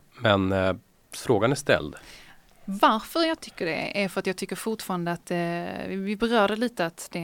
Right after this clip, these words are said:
Speaker 2: en, eh, lite bättre könsbalans nu än för tio år sedan.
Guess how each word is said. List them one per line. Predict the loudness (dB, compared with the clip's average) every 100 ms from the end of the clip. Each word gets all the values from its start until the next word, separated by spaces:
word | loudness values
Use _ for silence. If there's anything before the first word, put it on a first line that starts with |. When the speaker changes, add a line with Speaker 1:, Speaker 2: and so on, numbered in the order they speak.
| -6
Speaker 2:
en, | -8 -8 -10 -14 -16
eh, | -12 -12 -12 -16 -16 -14
lite | -4 -4 -4 -4
bättre | -6 -8 -16 -8
könsbalans | -4 -4 -6 -6 -6 -6 -4
nu | -4 -4
än | -6
för |
tio | -6 -2 0
år | -2
sedan. | -4 -6